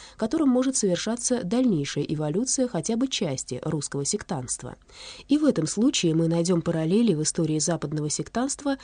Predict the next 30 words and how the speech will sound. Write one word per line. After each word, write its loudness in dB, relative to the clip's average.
показывающие, 2
что 2
в 2
развитии 2
теоретической 0
мысли 2
человечества -2
есть 0
своя 0
внутренняя 0
закономерность. -2
Достаточно 0
припомнить, 2
что 0
деистические -2
и -2
пантеистические -2
учения -2
Запада, -2
если 0
они 2
не 4
были 0
прямым 2
заимствованием, 0
чаще 2
всего 2
вырастали 0
на 0
почве 2